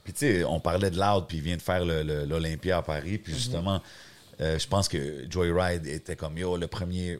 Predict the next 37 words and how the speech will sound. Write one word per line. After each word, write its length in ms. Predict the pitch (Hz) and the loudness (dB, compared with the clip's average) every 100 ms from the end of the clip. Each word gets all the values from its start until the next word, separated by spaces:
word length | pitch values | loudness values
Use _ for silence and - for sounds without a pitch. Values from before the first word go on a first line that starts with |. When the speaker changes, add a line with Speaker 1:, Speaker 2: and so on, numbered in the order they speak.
| - | -4
Speaker 1:
rapper 420 | 78 - 90 87 | -4 -4 -2 -2
d'ici 320 | 73 - 90 | -2 -2 -2
qui 80 | 80 | -4
a 40 | 78 | -4
fait 180 | 82 | -4
l'Olympia, 560 | 71 78 73 73 92 107 - - - - _ | -4 -4 -4 0 0 0 -4 -20 -20 -20 _
mais 480 | - 76 73 73 69 | -6 -4 -2 -2 -4
c'était 180 | 50 - | -6 -8
pas 100 | - | 0
le 80 | 101 | 0
premier 240 | 78 90 95 | 2 -2 -2
Québécois, 420 | 87 82 - 110 | -2 -6 0 0
parce 140 | 78 | 0
que 240 | - 78 73 | -4 -4 -2
j'ai 120 | 73 | -4
entendu 360 | 76 82 82 | -2 -2 -2
comme 160 | 90 78 | -4 -4
Cowboy 320 | 76 82 90 | -2 -2 -2
Fringant 420 | 85 85 80 90 | -4 -6 -4 -2
l'ont 100 | 82 78 | -2 -4
fait 200 | 90 - | -4 -6
plein 220 | 90 82 | -10 -10
de 60 | |
fois, 340 | - 82 87 82 | -12 -6 -2 -2
puis 120 | - | -4
tout, 100 | - | -8
puis 120 | 98 76 | -6 -6
il 20 | |
était 160 | 76 76 | -8 -8
big 280 | 73 92 | -4 -4
là-bas. 260 | 80 71 85 | -4 -4 -4
Fait 140 | - | -4
que 60 | 71 | -6
c'est 100 | - | -6
fou 180 | - 143 | -2 -2
de 80 | 92 | -2
voir 400 | 76 90 87 | 0 2 2